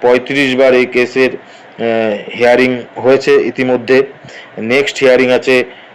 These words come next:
সাতাশে জুন দু হাজার পঁচিশে। এখন আমরা যেটা দেখে নেব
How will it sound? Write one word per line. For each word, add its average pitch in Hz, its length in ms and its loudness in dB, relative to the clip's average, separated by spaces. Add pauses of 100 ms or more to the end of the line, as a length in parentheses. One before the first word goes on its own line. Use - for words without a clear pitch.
সাতাশে 131 720 2 (360)
জুন 131 320 0
দু 120 100 2
হাজার 117 240 4
পঁচিশে। 131 560 0 (800)
এখন 135 440 2
আমরা 120 320 2
যেটা 117 260 0
দেখে 113 300 0
নেব 131 280 2